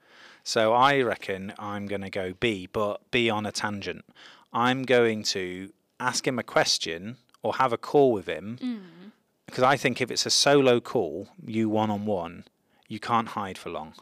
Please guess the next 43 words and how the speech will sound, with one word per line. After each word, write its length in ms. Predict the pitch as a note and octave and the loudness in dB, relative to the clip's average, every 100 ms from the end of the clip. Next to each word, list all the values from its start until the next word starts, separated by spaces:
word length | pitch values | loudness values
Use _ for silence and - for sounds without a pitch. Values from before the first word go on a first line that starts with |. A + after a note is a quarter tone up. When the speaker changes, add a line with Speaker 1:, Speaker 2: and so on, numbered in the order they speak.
| _ _ _ - - - | _ _ _ -20 -18 -4
Speaker 1:
I'm 240 | A2+ C#3 | 0 2
not 100 | D#3 | 4
Speaker 2:
No. 40 | D#3+ | 4
Speaker 1:
gonna 140 | D3+ | 6
go 120 | C#3+ | 6
straight 360 | C3+ - C#3+ C3 | 6 4 2 4
to 140 | C3 B2 | 2 2
H 220 | A#2+ - | 0 0
R 240 | A#2 G#2+ G#2 | 0 2 0
or 60 | |
fire 420 | - B2 G#2+ E2+ | 0 0 0 -2
him, 220 | D2+ G2 - _ _ | -8 -12 -16 _ _
but 160 | A2+ A2+ | 2 4
I'm 200 | A#2 A#2+ | 2 2
gonna 360 | A#2 A2 - - | 2 2 -2 -4
allow 380 | A#2 A2+ B2 B2+ | -2 0 0 -2
him 200 | B2+ A#2 | -4 -6
the 80 | A2+ | -8
opportunity 680 | - A#2+ - A2+ G2+ F2+ | -8 -8 -4 -4 -4 -10
to 260 | - G2 F#2 - - _ | -8 -8 -8 -12 -20 _
explain 640 | - - - C3 B2 B2+ | -8 -4 -2 0 -2 -2
to 140 | B2 G2 | -10 -14
me 320 | E2+ F2 G2+ _ _ _ _ _ _ _ | -14 -14 -16 _ _ _ _ _ _ _
where 340 | G#2+ A2 G#2+ G#2 | -2 2 2 0
he 180 | F#2 | -6
is. 340 | D#2+ D2+ - - _ - | -8 -6 -6 -8 _ -10
And 60 | B3+ | -2
Speaker 2:
Benefit 400 | C4 A#3 C4+ C4 | -2 -2 -6 -6
of 80 | B3 | -8
the 80 | |
doubt, 320 | A#3+ A#3 G#3 - | -10 -12 -14 -10
hey? 80 | C#3 | 2
Speaker 1:
Yeah, 280 | C3+ A#2 G#2+ | 4 4 -2
and 140 | A#2 | 0
then 200 | B2+ C#3+ | 2 2
I'm 140 | C#3 B2+ | 0 -2
gonna 200 | A2 G#2 | -4 -4
go, 420 | G#2 F#2+ G2 F#2 - - _ _ | -4 -4 -6 -8 -16 -20 _ _
"You 180 | A#2 A2+ | -12 -4
do 260 | C3 C3+ | 0 2
understand, 680 | C3+ B2 A2+ - D3 C#3+ A#2+ | 2 -2 -4 -2 0 0 -2
right, 400 | F#2+ F#2+ G2 G2 - | -8 -8 -8 -10 -12
that," 180 | G#2+ | -12